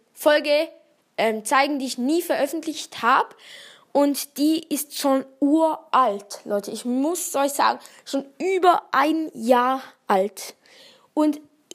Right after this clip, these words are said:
diese F-, also da, da, ihr, ich werd's euch gleich zeigen. Und dort hieß ich eben noch, diese Folge, also diese Folge, also ich hieß nicht so, aber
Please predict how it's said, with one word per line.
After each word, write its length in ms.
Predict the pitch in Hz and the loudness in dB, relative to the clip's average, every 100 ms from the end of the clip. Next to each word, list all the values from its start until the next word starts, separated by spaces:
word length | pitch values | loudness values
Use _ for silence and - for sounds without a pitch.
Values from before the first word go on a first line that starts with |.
| - | -6
diese 460 | 247 - 381 415 | -4 -4 -2 0
F-, 160 | 392 - | 0 2
also 320 | - 339 302 269 _ _ _ | 4 4 2 -6 _ _ _
da, 180 | - - - - | 2 2 0 -2
da, 80 | - | 0
ihr, 180 | 311 320 | 0 -2
ich 340 | 302 - - 269 | -2 -8 -8 -2
werd's 240 | 311 311 | -2 -2
euch 280 | 285 - - | -6 -6 -2
gleich 360 | 277 302 320 | 2 2 2
zeigen. 400 | - 269 262 254 - - - - - | 0 0 2 -4 -8 -16 -20 -20 -2
Und 300 | - 302 294 | 4 4 4
dort 340 | 330 349 370 - | 6 6 6 0
hieß 400 | - 311 381 - | -2 0 0 -4
ich 240 | 294 - | -6 -4
eben 260 | 269 269 254 | -4 -2 0
noch, 320 | 233 330 - _ - - | 0 -2 -6 _ -20 -14
diese 320 | 214 285 339 | -4 -2 -2
Folge, 540 | - 294 285 262 269 262 | 2 2 2 0 -4 -2
also 260 | - 208 202 | -4 -4 -8
diese 220 | 247 254 | -6 -6
Folge, 440 | 233 254 247 262 - _ _ - _ _ - | -4 -4 -4 -6 -8 _ _ -20 _ _ -8
also 180 | 202 | -4
ich 100 | 208 | -4
hieß 360 | - - 294 311 | -6 -6 -4 -2
nicht 200 | 294 285 | -2 -2
so, 120 | 240 | -2
aber 140 | 220 | -2